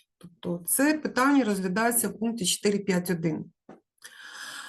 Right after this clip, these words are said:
Значить, якщо існує суттєва невизначеність щодо припущення про безперервність діяльності, як ми з вами тут можемо побачити,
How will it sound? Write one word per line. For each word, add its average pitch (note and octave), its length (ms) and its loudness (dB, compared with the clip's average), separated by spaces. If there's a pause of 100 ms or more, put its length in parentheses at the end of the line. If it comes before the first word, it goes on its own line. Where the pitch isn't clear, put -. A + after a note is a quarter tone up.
(480)
Значить, G#3+ 340 2
якщо F4 600 6
існує D#4+ 480 6
суттєва B3+ 580 2
невизначеність C#4 840 2
щодо C4+ 380 0
припущення C4 720 -2
про A#3 260 0
безперервність G3+ 840 0
діяльності, F3 840 -2 (540)
як E4+ 400 2
ми A3 120 4
з F#3 100 2
вами B3 360 4
тут A#3+ 300 -2
можемо G3 480 0
побачити, F#3 1040 -4